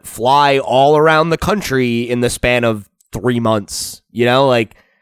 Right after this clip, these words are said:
I mean, it's four months, I guess, but, like, Emerald and C two E two are, like, eight or five <laughs> days apart. Like, that's awful. You're gonna go to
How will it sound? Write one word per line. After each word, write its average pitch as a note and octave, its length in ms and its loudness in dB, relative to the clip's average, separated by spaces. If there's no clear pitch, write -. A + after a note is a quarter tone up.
I D#3 60 -2
mean, F3 100 2
it's D#3+ 120 -4
four D#3 260 0
months, A2+ 240 -4
I A#2 80 -4
guess, G#2+ 220 -6
but, A2+ 160 -8
like, A#2 300 -2
Emerald G#3+ 420 2
and G3 160 2
C G3+ 180 -2
two F#3 180 0
E F3+ 120 -2
two F3 180 0
are, B2+ 340 2
like, B2+ 320 0
eight D3 420 -2
or D#3 100 2
five D#3+ 440 0
<laughs> E3 80 0
days F3 240 2
apart. D#3 680 -2
Like, D#3 200 -2
that's E3 300 0
awful. B2+ 540 0
You're D#3+ 120 -2
gonna F#3 140 2
go D#3+ 580 2
to D3+ 500 2